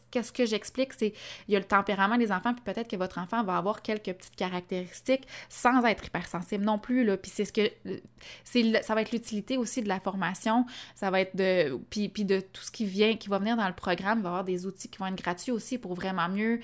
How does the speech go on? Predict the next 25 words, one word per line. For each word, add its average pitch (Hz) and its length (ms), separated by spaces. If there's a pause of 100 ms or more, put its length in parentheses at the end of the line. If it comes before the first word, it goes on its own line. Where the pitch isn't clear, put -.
(220)
cibler 208 460
est-ce 208 240 (180)
que 208 100
mon 190 280
enfant 202 540
est 190 180
hypersensible 185 720
ou 185 60
non, 214 160
il 202 40
va 175 60
y - 40
avoir 180 120
des 170 100
grilles 226 220
d'observation, 190 520
tout 214 140
ça, - 140
qui 214 140
vont 165 100
venir, 208 220 (360)
euh, 175 240
vous 180 120
soutenir 220 580
là-dedans. 208 400